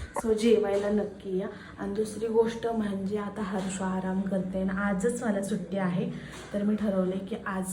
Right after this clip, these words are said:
बाहेर कुठेतरी जायचं. तर या व्लॉगमध्ये मी कुठं जाणार आहे ते सुद्धा सांगणार आहे, कारण की पुढचं प्लॅनिंग कधी कधी काय होतं की कॅन्सल होतं माझं, त्यामुळे मी जास्त सांगत नाही असं कन्फर्मली की जाईलच म्हणून. पण जर गेले, गेलेच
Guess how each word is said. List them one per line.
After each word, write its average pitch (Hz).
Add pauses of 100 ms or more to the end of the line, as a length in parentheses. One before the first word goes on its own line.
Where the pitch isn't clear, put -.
बाहेर 196
कुठेतरी 185
जायचं. 175
तर 226
या 214
व्लॉगमध्ये 214
मी 226
कुठं 220
जाणार 196
आहे 190
ते 202
सुद्धा 196
सांगणार 180
आहे, 185 (500)
कारण 208
की 214
पुढचं 240
प्लॅनिंग 240
कधी 240
कधी 233
काय 240
होतं 233 (360)
की 214
कॅन्सल 226
होतं 190
माझं, 180
त्यामुळे 208
मी 214
जास्त 208 (280)
सांगत 226
नाही 233
असं 196
कन्फर्मली 190 (340)
की 214
जाईलच 190
म्हणून. 226
पण 311
जर 294
गेले, 220 (100)
गेलेच 269